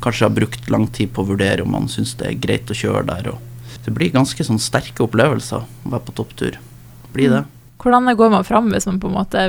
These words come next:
Speaker 2: vil, eh, starte med toppturer? Hva er liksom det enkleste første tipset, vil du si?
Speaker 1: Aller enkleste tipset må jo være å melde seg på toppturkurs med Bodø Fjellføring til helga da. Ehm, da vil vi hjelpe dere med hvordan utstyr dere trenger.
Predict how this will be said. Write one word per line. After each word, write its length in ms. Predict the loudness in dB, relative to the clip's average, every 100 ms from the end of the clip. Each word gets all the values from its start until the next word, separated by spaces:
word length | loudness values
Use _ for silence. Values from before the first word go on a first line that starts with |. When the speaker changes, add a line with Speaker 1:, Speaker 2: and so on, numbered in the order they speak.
| 0
Speaker 2:
vil, 240 | 0 0 -2
eh, 160 | -2 -2
starte 400 | 2 2 4 2
med 80 |
toppturer? 400 | 0 0 0 0
Hva 80 | 2
er 80 | 2
liksom 140 | 2 0
det 80 |
enkleste 480 | 2 0 0 -4 -6
første 400 | -6 -4 -4 -4
tipset, 360 | -4 -6 -6 -4
vil 80 | -4
du 60 | -4
si? 140 | -6 -6 -14 -20 0
Speaker 1:
Aller 240 | 4 6 4
enkleste 440 | 2 -4 -6 -6
tipset 360 | -6 -6 -6 -4
må 180 | -2 0
jo 40 |
være 160 | 0 0
å 60 |
melde 160 | 0 -4
seg 140 | -8 -8
på 100 | -8
toppturkurs 640 | -8 -6 -6 -2 -2 -2 -2
med 300 | 0 0 -2
Bodø 220 | -2 -2
Fjellføring 640 | -2 -4 -4 -4 -4 -8 -8
til 100 | -6
helga 300 | -4 -4 -6
da. 80 | -8 -12 -20 -20 -8
Ehm, 640 | -6 -4 -4 -6 -6 -8 -12 -20 -20 -20 -20 -20 -14
da 120 | -8
vil 140 | -4 -2
vi 100 | 0
hjelpe 200 | -2 -4
dere 240 | -8 -2
med 200 | -2 -2
hvordan 260 | -2 -2 0 -2
utstyr 300 | -2 -2 -2
dere 160 | -2 -4
trenger. 320 | -2 0